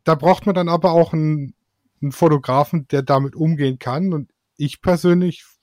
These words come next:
fotografiere lieber, wenn das Model in Bewegung ist. Ich mag so statische Posings meistens nicht so.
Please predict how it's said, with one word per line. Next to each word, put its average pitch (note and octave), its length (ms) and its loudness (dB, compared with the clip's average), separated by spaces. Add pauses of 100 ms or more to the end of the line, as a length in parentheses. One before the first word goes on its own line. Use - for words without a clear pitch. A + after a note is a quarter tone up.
(140)
fotografiere D3 680 -4
lieber, C#3+ 300 -2
wenn C3+ 140 -2
das B2+ 220 -10
Model C3+ 300 -2
in B2+ 180 -6
Bewegung C3 440 -6
ist. A2+ 200 -10
Ich A2+ 140 -14
mag B2+ 200 -8
so C3 140 -10
statische B2+ 500 -8
Posings C#3+ 560 -6
meistens C3+ 800 -6
nicht D#3 280 -12
so. A2 360 -8